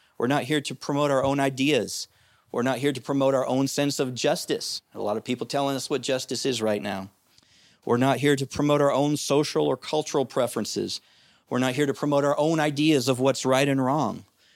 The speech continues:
In fact, we're actually very limited as to what we can say in his name. Think about that. We can only say what he says.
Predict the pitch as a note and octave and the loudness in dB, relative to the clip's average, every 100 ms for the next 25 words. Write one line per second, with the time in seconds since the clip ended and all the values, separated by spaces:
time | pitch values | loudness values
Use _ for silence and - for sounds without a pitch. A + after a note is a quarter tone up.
0 | - B2 D3+ A#2 B2 D#3 D3+ - C3+ A2+ | -8 0 0 0 0 2 2 0 -2 0
1 | B2 C#3+ C3 C3+ D3 C#3+ - F2+ - _ | 0 2 2 0 0 -2 -4 -8 -10 _
2 | _ _ _ - A2+ - B2 A#2 B2+ - | _ _ _ -8 -8 -2 -2 0 -2 -2
3 | A2 - B2+ A#2+ G2+ G2 G2 F#2+ G2+ G2 | -4 -2 0 0 0 -4 -6 -6 -8 -8
4 | D2 _ _ _ _ _ _ _ _ _ | -12 _ _ _ _ _ _ _ _ _
5 | B2 A#2+ G#2 F#2+ - F2 - _ _ _ | -6 -4 -2 -4 -6 -12 -12 _ _ _
6 | _ _ _ _ _ _ _ _ _ _ | _ _ _ _ _ _ _ _ _ _
7 | _ _ _ C3+ C#3 A#2+ D3 E3+ - D#3 | _ _ _ 0 2 2 4 2 0 0
8 | E3 A#2 A#2 B2 D3+ - F2+ - | 2 0 -2 -2 -2 -2 -6 -10